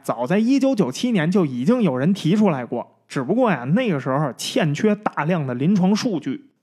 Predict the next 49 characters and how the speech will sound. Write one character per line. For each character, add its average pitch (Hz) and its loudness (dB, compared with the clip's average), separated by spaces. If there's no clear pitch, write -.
在 - -4
医 226 2
学 147 2
界 156 2
啊， 113 -4
一 190 0
直 - 2
就 208 2
是 160 2
一 202 0
个 214 2
比 214 0
较 202 -2
靠 - -2
谱 127 -6
的 - -10
猜 269 -2
想， - -4
但 220 2
是 196 2
呢， 151 0
没 147 0
法 240 4
完 190 2
全 190 2
证 139 -2
实。 104 -12
当 247 2
时 156 0
啊， 151 0
西 - 0
班 240 2
牙 165 2
的 202 2
科 - -2
尔 190 4
多 214 2
瓦 131 -4
大 160 -2
学 175 2
医 196 2
院 214 2
有 175 2
俩 214 0
精 233 2
神 214 4
病 185 2
专 208 4
家， 202 0